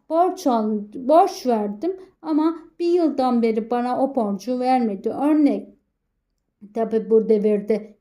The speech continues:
kimse kimseye borç vermesin arkadaşlar da. Neyse lafımız aramızda. E, ya bana işte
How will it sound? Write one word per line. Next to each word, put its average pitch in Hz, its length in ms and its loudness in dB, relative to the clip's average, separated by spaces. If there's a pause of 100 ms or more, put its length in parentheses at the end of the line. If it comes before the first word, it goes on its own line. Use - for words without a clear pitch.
kimse 226 400 -8
kimseye 208 580 -6
borç 202 340 -8
vermesin 208 540 -6
arkadaşlar 208 960 -12
da. 202 100 -14 (260)
Neyse 226 400 -10 (200)
lafımız 233 580 -2
aramızda. 208 760 -4 (260)
E, 247 60 -16
ya 262 460 -4 (100)
bana 277 260 -2
işte 269 460 -6